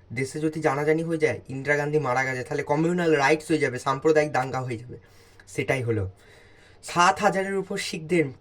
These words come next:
কুপিয়ে মারা হলো, যেহেতু শিখরাই মেরেছিল। এরপর কিছু কিছু শিখ দেশ ছেড়ে পালাতে লাগলো। তিন নভেম্বর উনিশশো চুরাশি, শক্তিস্থলে রাজীব গান্ধী তার মাকে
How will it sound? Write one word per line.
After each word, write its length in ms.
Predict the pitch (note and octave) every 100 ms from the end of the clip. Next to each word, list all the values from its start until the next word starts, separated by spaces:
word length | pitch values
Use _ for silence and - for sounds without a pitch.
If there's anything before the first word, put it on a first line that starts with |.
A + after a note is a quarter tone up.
| _
কুপিয়ে 380 | F3 E3+ F3+ F3+
মারা 240 | D#3 C#3
হলো, 220 | C#3 A#2+ A#2
যেহেতু 320 | C#3 C#3 D3
শিখরাই 380 | - - D3 C#3
মেরেছিল। 460 | B2 A#2 G#2+ F#2+ G2 _ _ _ _ _ C#3+
এরপর 380 | D3 D#3 A2
কিছু 220 | - D#3 D#3+
কিছু 140 | D#3
শিখ 220 | F3+ D#3
দেশ 260 | B2 D3+ -
ছেড়ে 140 | D#3
পালাতে 300 | D3+ D#3 -
লাগলো। 360 | A#2+ G#2 G2+ - - _ _ _ - _ - _ _ _ _ _ _ - -
তিন 280 | F#3 F#3
নভেম্বর 440 | F3 E3 F3 F3 D#3+
উনিশশো 300 | D3+ D3+ E3
চুরাশি, 480 | D#3+ D3 D3 G#2 G2 - - _
শক্তিস্থলে 760 | - D#3 D#3 E3 - E3 F#3+ A#3 -
রাজীব 380 | B2 B2 C#3+ C3
গান্ধী 320 | C#3 B2+ G#2+ - - - -
তার 120 | A#2+
মাকে 420 | A#2+ A#2+ A2